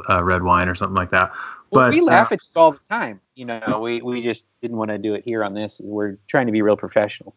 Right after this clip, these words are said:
Speaker 2: in this whole
Speaker 1: Yeah,
Speaker 2: situation.
Speaker 1: well, especially since crypto already sounds like a nice alcoholic beverage or something like that too. But,
Speaker 2: <laughs>
Speaker 1: um, <laughs> I like a lot of the work that Shosh does behind the scenes, and he's really one of the unsung people on our team.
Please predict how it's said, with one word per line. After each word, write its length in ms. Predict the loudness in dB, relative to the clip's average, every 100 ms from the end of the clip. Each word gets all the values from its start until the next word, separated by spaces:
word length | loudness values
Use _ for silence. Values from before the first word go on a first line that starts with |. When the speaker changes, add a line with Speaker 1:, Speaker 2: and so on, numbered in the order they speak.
| _
Speaker 2:
in 40 | -12
this 140 | -10
whole 140 | -10 0
Speaker 1:
Yeah, 220 | 2 2
Speaker 2:
situation. 100 | 4
Speaker 1:
well, 220 | 4 4 2
especially 360 | 0 4 6 6
since 200 | 6 2
crypto 400 | 4 2 6 8
already 300 | 10 8 6
sounds 400 | 0 2 2 2
like 220 | 0 0
a 20 |
nice 300 | 0 0 2
alcoholic 580 | 2 2 2 4 2 2
beverage 400 | 0 2 2 0
or 60 | -2
something 280 | -4 -6 -4
like 200 | -4 0
that 240 | 0 2
too. 260 | 2 2 4
But, 260 | 2 2 -2 -4 -4 _
Speaker 2:
<laughs> 300 | _ -4 2
Speaker 1:
um, 420 | 4 4 2 -2 -4 -8
<laughs> 260 | _ _ 2
I 960 | 4 4 4 2 2 -6 -8 0 4 6
like 200 | 6 8
a 60 |
lot 160 | 8 8
of 60 | 8
the 80 |
work 220 | 4 4 0
that 120 | -8
Shosh 420 | -4 -2 -2 -4
does 180 | -8 -4
behind 320 | -2 -2 -2
the 60 | -6
scenes, 400 | -6 -6 -4 -6
and 120 | 4
he's 220 | 6 8
really 240 | 8 8
one 140 | 8 6
of 100 | 6
the 100 | 6
unsung 460 | 6 4 2 2
people 300 | 2 2 4
on 140 | 4 2
our 80 | -2
team. 400 | -2 0 2 -2